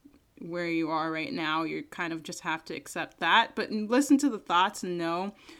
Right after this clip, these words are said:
"Okay, this is what my brain thinks I want. Maybe I can take some steps to get there," or, "Maybe I don't really need that, and I just have been told by society, I've been conditioned that this is what will give me value."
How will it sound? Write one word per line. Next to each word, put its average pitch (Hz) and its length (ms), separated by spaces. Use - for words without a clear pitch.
"Okay, 214 220
this 208 300
is 226 140
what 190 360
my 175 180
brain 170 420
thinks 294 520
I 175 200
want. 165 520
Maybe 214 520
I 190 120
can 190 220
take 175 260
some 170 220
steps 160 380
to - 80
get 160 320
there," 160 300
or, 160 520
"Maybe 208 380
I 196 120
don't 190 200
really 185 260
need 185 460
that, 165 240
and 175 120
I 170 80
just 175 400
have 190 200
been 175 200
told 220 440
by 180 120
society, 190 680
I've 175 120
been 165 140
conditioned 180 640
that 160 180
this 180 240
is 170 160
what 165 200
will 170 100
give 160 300
me 165 200
value." 202 760